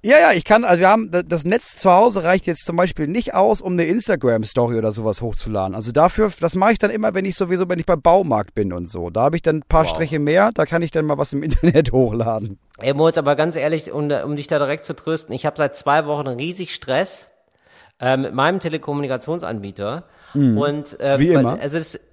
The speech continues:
Speaker 2: genau, ja, tatsächlich, es ist irgendwie, also ich bin ja umgezogen und so, aber es ist jetzt wieder wie immer. Also ich hab nichts gemacht. Ich hab wirklich nichts gemacht, ja. Es ist einfach so, auf einmal ist das Internet, das ist nicht mehr so gut.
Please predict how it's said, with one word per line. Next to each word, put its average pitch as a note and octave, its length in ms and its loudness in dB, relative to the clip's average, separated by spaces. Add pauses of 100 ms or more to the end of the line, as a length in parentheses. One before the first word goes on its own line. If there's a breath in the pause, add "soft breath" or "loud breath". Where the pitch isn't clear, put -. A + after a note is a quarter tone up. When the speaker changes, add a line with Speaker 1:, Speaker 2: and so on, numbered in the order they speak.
(140)
Speaker 2:
genau, D#3 420 0 (200)
ja, B2 120 2
tatsächlich, C#3 380 -6
es A2+ 120 -8
ist C3 220 -10
irgendwie, C#3+ 460 -4
also B2+ 160 -4
ich B2 340 -8
bin D#3+ 120 -4
ja C#3 140 0
umgezogen A#2+ 520 -6
und G#2+ 100 -10
so, A#2+ 160 -6
aber A#2 420 -4
es - 180 -12
ist - 160 -12
jetzt D3 280 -6
wieder D3 360 0
wie C#3+ 160 -4
immer. D#3 340 -2 (520 soft breath)
Also D3+ 140 -4
ich F3 60 0
hab F#3+ 100 2
nichts A3 260 4
gemacht. B2 240 -6
Ich E3+ 80 4
hab F3 100 2
wirklich F3 220 -6
nichts D3 240 -8
gemacht, G2 320 -10
ja. C#3+ 300 -4
Es E3 120 -6
ist F3+ 100 -4
einfach G3 280 0
so, G3 200 -2
auf - 140 -2
einmal F#3 220 0
ist F#3+ 140 -4
das - 220 -14 (160)
Internet, E3 580 -4 (100)
das E3 160 -12
ist - 180 -16
nicht F#3 160 -10
mehr G3 100 -2
so F#3 120 -8
gut. - 380 -10